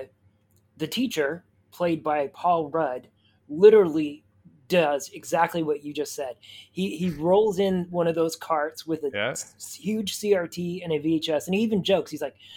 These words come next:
Speaker 1: "Apparently, this school still runs on V H S.
Speaker 2: <laughs>
Speaker 1: And I found a great film for you guys to watch. It's called Cujo.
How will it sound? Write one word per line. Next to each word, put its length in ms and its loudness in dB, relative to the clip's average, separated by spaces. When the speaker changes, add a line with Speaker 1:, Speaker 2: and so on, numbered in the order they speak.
Speaker 1:
"Apparently, 880 -4
this 240 2
school 500 -2
still 500 2
runs 320 0
on 180 0
V 280 0
H 140 -6
S. 380 -4
Speaker 2:
<laughs> 40 -18
Speaker 1:
And 440 -4
I 220 -4
found 240 0
a 80 -4
great 320 -2
film 260 0
for 120 -6
you 100 -4
guys 220 -2
to 100 -2
watch. 300 -2
It's 80 -18
called 340 -6
Cujo. 680 -2